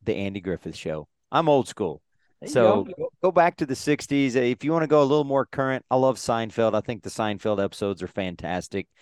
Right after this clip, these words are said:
Speaker 1: As far as movies go, um, man, I, I continue to find myself, uh, watching Remember the Titans over and over and over again, and it never gets old.
Speaker 2: All right, Bobby, what you got?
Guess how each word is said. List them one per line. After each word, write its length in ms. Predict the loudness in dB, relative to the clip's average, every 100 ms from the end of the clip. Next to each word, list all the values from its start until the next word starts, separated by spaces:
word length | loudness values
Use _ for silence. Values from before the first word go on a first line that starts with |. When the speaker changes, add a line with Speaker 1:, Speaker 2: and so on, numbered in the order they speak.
| _ _ _ _
Speaker 1:
As 160 | -2 0
far 280 | 2 4 4
as 180 | 2
movies 680 | -2 -8 0 0 0 -4 -6
go, 520 | 0 2 4 2 0 -6 _ _ _
um, 540 | -4 -2 0 -2 -4 -12 -20 _ -10
man, 160 | -4
I, 140 | -2 -4 -6
I 100 | -10 -10 _ _ -10
continue 520 | -8 -6 -6 -4 -4
to 80 | -2
find 340 | 0 -2 -2
myself, 640 | -4 -4 2 4 4 0 _ -4
uh, 360 | -2 0 -2 -6
watching 440 | -2 -2 -2 -8
Remember 360 | -8 -6 -6 -6
the 80 | -6
Titans 500 | -2 -2 -2 -10 -10
over 340 | -4 -2 -2 -4
and 100 | -2
over 200 | -4 -4
and 100 | -4
over 260 | -4 -4
again, 360 | -6 -4 -6 -6
and 280 | -6 -8 -6
it 140 | -8 -4
never 240 | -4 -4
gets 220 | -6 -8
old. 320 | -8 -8 -12 -18 _ _ _ _ _ _ _ _ _ _ _ _ _ _ -6
Speaker 2:
All 60 |
right, 140 | -2 0
Bobby, 420 | 2 2 0 -4
what 200 | -10 -8
you 40 | 0
got? 280 | 2 2